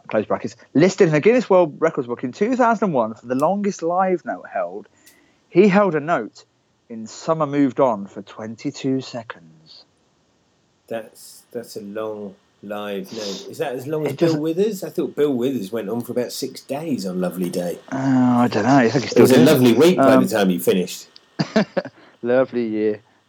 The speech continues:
Speaker 1: Lovely.
Speaker 2: Just
Speaker 1: Um,
Speaker 2: going
Speaker 1: I
Speaker 2: back
Speaker 1: know.
Speaker 2: to that Wikipedia entry, with all those
Speaker 1: Yeah.
Speaker 2: brackets, was that made by Sam Fox?
Speaker 1: <laughs> Yeah, there's brackets by Sam Fox, close brackets. Another bracket by James Brown, close brackets, and then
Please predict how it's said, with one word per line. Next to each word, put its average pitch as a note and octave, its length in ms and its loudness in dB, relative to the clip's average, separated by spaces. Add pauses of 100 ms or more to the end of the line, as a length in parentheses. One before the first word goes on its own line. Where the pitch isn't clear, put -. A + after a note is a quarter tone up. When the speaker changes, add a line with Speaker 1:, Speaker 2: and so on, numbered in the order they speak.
Speaker 1:
Lovely. B2 380 -2
Speaker 2:
Just C3 220 6
Speaker 1:
Um, B2+ 60 4
Speaker 2:
going F3+ 180 6
Speaker 1:
I - 20 2
Speaker 2:
back F3+ 100 4
Speaker 1:
know. G3+ 80 2
Speaker 2:
to D#3 100 -2
that D3 140 2
Wikipedia D3+ 760 4
entry, F#2+ 460 -6 (340)
with C3 160 2
all D#3+ 100 2
those C#3+ 160 4
Speaker 1:
Yeah. B2+ 120 -2
Speaker 2:
brackets, - 440 -2
was A2+ 140 -4
that C3+ 160 0
made B2+ 200 0
by B2+ 120 2
Sam B2+ 320 -2
Fox? - 560 -4 (180)
Speaker 1:
<laughs> - 20 -6 (380)
Yeah, F#3 140 6
there's C3 140 -8
brackets D3 360 -8
by C3 360 -6 (100)
Sam B2+ 160 -10
Fox, A#2+ 260 -12
close B2+ 220 -4
brackets. G#2+ 420 -8 (640)
Another D3 220 2
bracket B2 400 0 (120)
by B2+ 220 -2
James B2 300 -4
Brown, A#2 320 -6 (160)
close B2 180 -2
brackets, A#2 400 -2
and A#2+ 80 -8
then A#2 220 -6